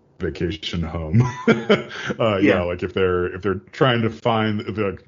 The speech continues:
Speaker 1: finding the stowaway, and then minute fifteen ticks and a solar f-, flare, like, shoots out, like, yeah, lots of, lots of interesting things could happen.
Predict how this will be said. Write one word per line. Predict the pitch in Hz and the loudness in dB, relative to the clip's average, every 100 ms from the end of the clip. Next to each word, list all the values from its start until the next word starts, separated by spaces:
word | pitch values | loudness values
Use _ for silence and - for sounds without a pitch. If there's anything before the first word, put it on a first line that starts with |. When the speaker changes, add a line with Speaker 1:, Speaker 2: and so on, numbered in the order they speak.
| - | -14
Speaker 1:
finding | - 104 107 | -6 -2 -2
the | 90 | -4
stowaway, | - - 85 82 82 85 85 | -6 -6 -6 -6 -6 -6 -6
and | 92 | -6
then | 87 | -4
minute | 87 90 - | -4 -6 -8
fifteen | 92 - 101 92 | -12 -4 -4 -2
ticks | - 85 - - | -4 -10 -10 -10
and | 85 | -8
a | |
solar | - 98 98 | -2 0 0
f-, | - 82 _ _ | -2 -10 _ _
flare, | 85 76 78 | -8 -8 -6
like, | 78 | -6
shoots | - - 85 69 - | -6 -6 -6 -4 -4
out, | 73 76 82 - - | -4 -4 -6 -10 -8
like, | 78 69 - _ _ - | -6 -8 -14 _ _ -8
yeah, | - - - | -8 -8 -10
lots | 76 | -8
of, | - - | -8 -6
lots | 87 - | -6 -6
of | |
interesting | 76 - - 76 | -10 -12 -12 -10
things | 76 73 | -10 -10
could | 67 | -8
happen. | 71 - 71 | -8 -8 -12